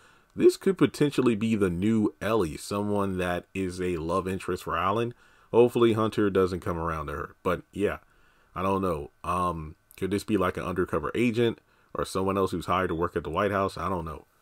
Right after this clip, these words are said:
News reporter, female, black, thirties. This news reporter tries to get information from Sam about the stabbing inside Richard and Nancy's house, noting that the whole story is getting stranger and stranger by the second.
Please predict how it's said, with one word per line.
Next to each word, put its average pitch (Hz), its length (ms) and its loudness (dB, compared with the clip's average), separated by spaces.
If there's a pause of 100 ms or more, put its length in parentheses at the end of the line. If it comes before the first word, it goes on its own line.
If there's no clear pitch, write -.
(800)
News 135 260 8
reporter, 95 400 4
female, 117 420 2
black, 92 300 0
thirties. 80 480 -4
This 107 240 -2
news 117 240 0
reporter 107 320 6
tries 98 300 2
to - 60 -8
get 82 100 0
information 92 560 -2
from 78 200 -6
Sam 95 600 -2
about 90 260 -2
the 90 60 -10
stabbing 95 480 -2
inside 87 440 0
Richard 92 300 -2
and 78 80 -6
Nancy's 95 380 -4
house, 87 280 -2
noting 101 360 0
that 95 160 -2
the 101 80 -8
whole 98 180 2
story 98 340 2
is 82 120 -4
getting 87 240 -6
stranger 101 580 -2
and 85 100 -6
stranger 95 380 -4
by 87 140 -2
the - 80 -10
second. 87 420 -8